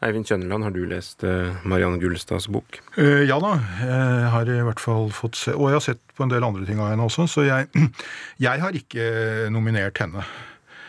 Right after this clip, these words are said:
Speaker 2: kan du si, så hun hadde ikke stått der hvis jeg hadde fått, eh, bestemme alene. Men, eh, jeg kan jo argumentere for det også. Altså, noe av det jeg liker ved det hun skriver, det er jo, eh,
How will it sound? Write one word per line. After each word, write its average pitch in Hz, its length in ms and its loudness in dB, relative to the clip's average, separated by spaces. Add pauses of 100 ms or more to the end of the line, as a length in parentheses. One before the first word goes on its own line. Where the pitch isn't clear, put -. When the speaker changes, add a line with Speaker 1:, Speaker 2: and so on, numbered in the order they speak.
(260)
Speaker 2:
kan 107 80 -2
du 107 80 0
si, 117 160 0
så 120 160 -2
hun 120 160 0
hadde 98 160 -4
ikke 107 480 0
stått - 300 -4
der 98 260 0
hvis 95 180 -2
jeg 90 220 -2
hadde 92 180 -4
fått, - 320 -8
eh, 95 220 -2
bestemme 92 400 -4
alene. 104 320 0
Men, 120 220 -4
eh, 120 120 -2 (440)
jeg 151 100 -2
kan 127 160 -8
jo 170 80 0 (420)
argumentere 139 480 -2
for 110 200 -4
det 123 180 -2
også. - 320 -4
Altså, 131 420 2 (220)
noe 123 240 4
av 117 40 0
det 113 120 2
jeg 113 80 2
liker 104 340 -2
ved 113 140 2
det 107 80 0
hun 110 80 0
skriver, 117 400 -2
det 117 160 0
er 95 240 -2
jo, 110 320 0
eh, 110 200 0